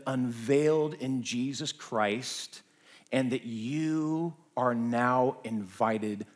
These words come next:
to belong to it." The new world, the life that is to come, fullness of life, fullness of joy,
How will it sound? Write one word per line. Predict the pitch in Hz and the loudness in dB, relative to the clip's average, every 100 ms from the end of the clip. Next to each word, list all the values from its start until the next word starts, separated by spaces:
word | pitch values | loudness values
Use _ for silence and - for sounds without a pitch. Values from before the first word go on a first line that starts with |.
| _ | _
to | - | -10
belong | 101 104 90 92 95 98 101 | -6 -6 -4 -2 -2 -4 -8
to | - - 76 | -10 -12 -12
it." | - - - _ _ _ _ _ _ _ _ _ - - | -16 -18 -18 _ _ _ _ _ _ _ _ _ -20 0
The | 156 | 4
new | 170 175 190 214 202 | 6 8 10 10 8
world, | 165 170 175 131 95 - - - _ _ _ - - | 8 8 8 8 4 -6 -12 -14 _ _ _ -20 0
the | - 156 | 6 8
life | 156 170 196 202 - | 10 10 10 6 6
that | 175 160 156 | 6 6 6
is | 175 180 156 - | 6 6 4 -2
to | - | -4
come, | - - - 156 107 85 82 - _ _ _ _ _ _ _ _ _ _ _ - | -8 -4 0 2 2 -4 -10 -18 _ _ _ _ _ _ _ _ _ _ _ -8
fullness | - - - 185 190 180 156 107 - - - - - _ _ _ - | -4 2 8 10 10 8 6 2 0 -2 -4 -6 -12 _ _ _ 0
of | 127 | 2
life, | 123 120 117 90 87 - - - - | 4 6 6 2 -4 -14 -16 -20 -10
fullness | - - 175 180 185 180 175 - - - - - - | -6 2 8 10 8 6 4 2 -2 -4 -10 -20 0
of | 131 135 | 0 0
joy, | 104 - 131 107 90 | -2 0 2 2 0